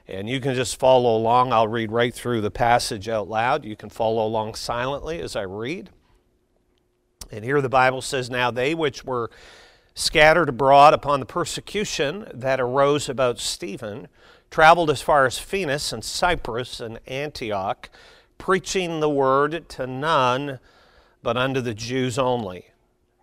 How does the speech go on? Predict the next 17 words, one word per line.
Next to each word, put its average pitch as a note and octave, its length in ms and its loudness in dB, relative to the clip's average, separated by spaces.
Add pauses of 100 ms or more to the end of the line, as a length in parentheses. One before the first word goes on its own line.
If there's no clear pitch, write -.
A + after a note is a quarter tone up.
(200)
And G#2 240 -12
some F#3 280 4
of D#3 180 4
them C#3 280 2
were C3 180 2
men B2+ 280 -2
of A#2 100 -6
Cyprus C#3+ 720 -2
and A2+ 160 -12
Cyrene, B2 760 -6
which A2+ 280 -8
when A#2+ 160 -6
they B2 100 -6
were A2+ 160 -6
come C3+ 300 -8
to B2 160 -8
Antioch, B2+ 680 -4